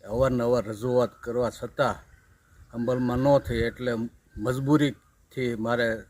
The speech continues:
સાહેબને લેટર લખવો પડ્યો. અને જે રોડના પ્રશ્નો છે,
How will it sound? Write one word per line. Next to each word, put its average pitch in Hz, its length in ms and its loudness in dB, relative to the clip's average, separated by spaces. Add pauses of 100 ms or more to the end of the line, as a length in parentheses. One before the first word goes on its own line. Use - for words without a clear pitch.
(500)
સાહેબને 117 320 -2
લેટર 113 320 -2
લખવો 123 360 -2
પડ્યો. 104 340 -10 (640)
અને 123 260 0
જે 120 180 0
રોડના 127 520 0
પ્રશ્નો 131 480 0
છે, 135 280 0